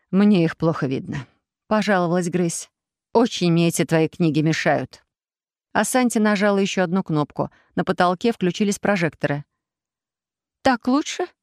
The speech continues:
спросила Асанти. "Ага", — ответила Грейс. "Слегка". От подножия лестницы долетел глухой рёв. Было слышно, как шелестят страницы, рвутся, разлетаются. А потом над башнями из книг взмыло бумажное облако,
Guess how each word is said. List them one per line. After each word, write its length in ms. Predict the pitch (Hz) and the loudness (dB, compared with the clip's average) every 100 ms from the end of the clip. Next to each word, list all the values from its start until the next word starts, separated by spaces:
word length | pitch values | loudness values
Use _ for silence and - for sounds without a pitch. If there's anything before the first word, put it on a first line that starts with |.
| _ - | _ -12
спросила 520 | - 185 180 170 156 | -2 -2 0 0 0
Асанти. 500 | - 151 139 - 135 _ _ _ _ _ _ | 0 -2 -2 -6 -12 _ _ _ _ _ _
"Ага", — 580 | 165 180 151 143 165 247 _ _ _ | 0 0 0 0 0 -2 _ _ _
ответила 520 | - 190 180 - 175 | -4 0 -2 0 0
Грейс. 420 | 160 165 156 - - _ _ _ | 0 0 -2 -6 -14 _ _ _
"Слегка". 720 | - - 160 160 - - - - _ _ | -10 -2 0 0 -2 -4 -4 -4 _ _
От 160 | - 180 | -4 0
подножия 440 | 190 185 208 180 190 | 0 2 2 2 2
лестницы 480 | 196 - 170 - | 2 0 -2 -2
долетел 460 | 165 175 165 196 190 | -2 -2 0 0 0
глухой 400 | 175 190 - 208 | 0 -2 0 0
рёв. 340 | 190 127 - _ _ _ _ _ | 0 -2 -8 _ _ _ _ _
Было 220 | - 190 | -2 0
слышно, 380 | 185 185 - 156 | 0 -2 -2 -4
как 180 | 156 156 | -4 -4
шелестят 420 | - 156 - 160 | -2 -2 0 -2
страницы, 580 | - 165 160 165 - 139 | -2 -2 0 -2 -4 -4
рвутся, 420 | 170 190 190 - | -2 0 -2 -2
разлетаются. 760 | 160 185 175 196 175 143 - - _ _ _ _ | -2 -2 0 0 0 -2 -8 -12 _ _ _ _
А 100 | 190 | -2
потом 340 | 208 220 262 214 | 0 2 2 2
над 160 | 196 | 2
башнями 540 | 165 190 190 - 165 151 | 2 2 0 0 0 0
из 120 | - | -2
книг 360 | 170 190 202 | -2 -2 -2
взмыло 500 | - 151 170 170 180 | -4 0 2 2 2
бумажное 600 | 160 165 151 151 - 143 | 0 0 0 0 -2 0
облако, 480 | 143 175 180 - 165 | 0 0 -2 -2 -6